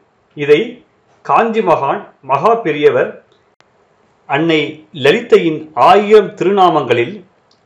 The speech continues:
தனது உள்ளுணர்வால் தான் தேர்ந்தெடுத்த அந்த, இந்த ஏழு நாமாக்கள் அதிசயங்கள் பல நிகழ்த்தும் என்று ஸ்ரீ லலிதா சப்த நாமொலியை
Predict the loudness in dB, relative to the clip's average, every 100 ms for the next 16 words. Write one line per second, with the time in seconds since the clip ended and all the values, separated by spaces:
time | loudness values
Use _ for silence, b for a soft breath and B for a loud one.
0 | _ -4 0 0 2 2 4 4 4 4
1 | 2 0 -2 -2 2 2 4 0 0 -2
2 | -2 -2 0 0 -2 -2 0 4 4 2
3 | -2 -16 _ _ _ _ _ _ _ -2
4 | 2 4 2 0 -4 -4 -8 _ _ -4
5 | -2 0 2 2 0 -2 -2 -2 -2 -2
6 | -2 -2 -6 -6 -12 _ _ -8 -6 -4
7 | -4 -4 -16 _ _ -6 0 2 2 2
8 | 2 2 -2 -2 0 2 2 0 -2 -2